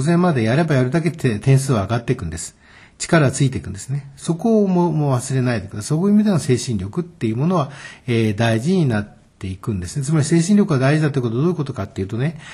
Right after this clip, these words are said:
それは自分の人生を生きてるってことなんですよ。他の誰でもなくね。で、いいですか？そこのところがない限りは、そういう意味では勉強に対する集中とか、献身とかっていうのはできないんですよ。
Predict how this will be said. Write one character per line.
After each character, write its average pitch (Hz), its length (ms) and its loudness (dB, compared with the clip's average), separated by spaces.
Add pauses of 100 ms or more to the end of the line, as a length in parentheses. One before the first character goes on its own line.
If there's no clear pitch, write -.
(140)
そ - 160 -4
れ 170 120 4
は 185 580 0
自 143 160 4
分 220 180 2
の 277 120 6
人 311 140 0
生 247 140 2
を 185 40 6
生 185 60 0
き - 100 -14
て 170 100 4
る 185 60 4
っ 202 40 2
て 175 140 0
こ 131 100 0
と 175 140 -2
な 175 100 2
ん 131 60 2
で 107 80 -4
す - 100 -6
よ。 101 180 -2
他 139 240 0
の 143 120 4
誰 160 240 4
で 143 80 2
も 104 100 0
な 107 100 -2
く 104 120 -10
ね。 117 180 -10 (1040)
で、 170 160 4
い 202 80 4
い 190 60 4
で 131 80 2
す - 80 -8
か？ 135 80 2
そ 180 160 2
こ 254 160 2
の 269 100 2
と 262 100 -2
こ 269 120 0
ろ 262 80 2
が 170 260 4
な 156 180 4
い 151 60 2
限 135 240 0
り 113 80 0
は、 101 160 -2
そ 127 200 -2
う - 20 2
い - 20 2
う 160 40 2
意 165 40 2
味 165 80 2
で 131 80 2
は 104 60 0
勉 117 240 -2
強 131 100 0
に 127 60 0
対 135 160 0
す 139 100 -6
る 113 60 -6
集 120 180 -2
中 117 200 -4
と 120 120 -6
か、 110 340 0 (280)
献 120 280 2
身 127 140 0
と 151 100 -2
か 135 120 0
っ - 100 -8
て - 60 -8
い - 20 -4
う 92 40 -4
の - 20 -
は 87 40 -6
で 95 140 -4
き 139 140 -6
な 156 100 2
い 104 80 -2
ん 90 80 -6
で 85 60 -8
す - 160 -10
よ。 85 100 -10